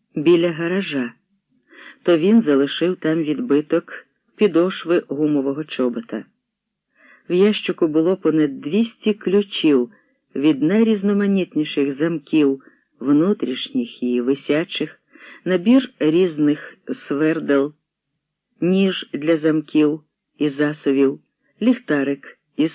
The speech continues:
синім склом для світомаскування. У рибальський костюм він переодягався для маскування.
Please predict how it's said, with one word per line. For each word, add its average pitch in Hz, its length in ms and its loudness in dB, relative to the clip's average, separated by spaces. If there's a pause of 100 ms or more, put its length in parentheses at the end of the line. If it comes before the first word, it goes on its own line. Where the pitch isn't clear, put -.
синім 143 340 2
склом 180 500 0 (320)
для 131 200 0
світомаскування. 127 1200 -4 (960)
У 165 80 0
рибальський 165 560 0
костюм 202 680 0 (320)
він 170 280 -2
переодягався 151 840 -2
для 185 180 -2
маскування. 151 760 -2